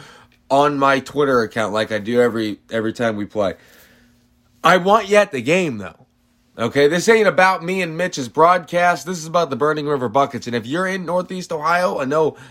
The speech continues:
you know, at least fifty, sixty percent of my listeners are in Northeast Ohio. If you're here, the tickets are ten dollars.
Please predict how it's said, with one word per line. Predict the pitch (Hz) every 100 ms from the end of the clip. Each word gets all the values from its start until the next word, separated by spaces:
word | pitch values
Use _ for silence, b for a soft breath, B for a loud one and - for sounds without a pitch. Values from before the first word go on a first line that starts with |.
| B
you | 139
know, | 139
at | 139
least | 196 185 -
fifty, | - 185 202 190
sixty | 175 - 190 - 196
percent | 180 - 165
of | 156
my | 151 143
listeners | 143 139 156 151 170 160 139
are | 117 -
in | 165 185
Northeast | 190 185 180 185 190
Ohio. | 180 180 190
If | 170
you're | 190
here, | 202 185 180 202 196 B 170 B B
the | -
tickets | 226 214 175
are | 131
ten | 143 135
dollars. | 117 107 87 73 -